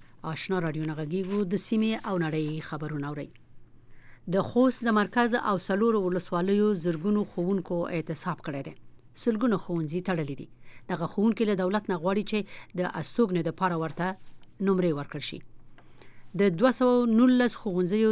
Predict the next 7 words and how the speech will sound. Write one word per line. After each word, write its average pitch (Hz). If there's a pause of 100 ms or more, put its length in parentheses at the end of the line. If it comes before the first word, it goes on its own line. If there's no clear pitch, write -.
درې 220
زره 208 (100)
څلور 185
سوه 202
نهه 240
څلوېښت 170 (400)
ښوونکو 208